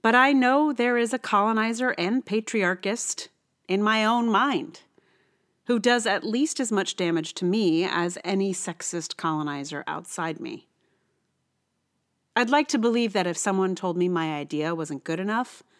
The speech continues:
that I would have gone ahead and written it anyway, the way Acevedo did. But I don't know if I would have, or did. At this same conference, I learned about the default character.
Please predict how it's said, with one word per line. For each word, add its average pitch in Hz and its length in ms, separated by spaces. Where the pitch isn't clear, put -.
that 180 140
I 175 80
would 175 160
have 165 120
gone 165 180
ahead 156 260
and 151 100
written 151 220
it 151 100
anyway, 135 520
the 175 120
way 151 160
Acevedo 143 540
did. - 280
But 180 120
I 170 100
don't 160 160
know 147 140
if 143 140
I 151 80
would 147 180
have, 151 320
or 165 100
did. 190 360
At 285 180
this 392 140
same 302 280
conference, 170 600
I 190 100
learned 240 300
about 214 280
the 180 60
default 175 520
character. - 640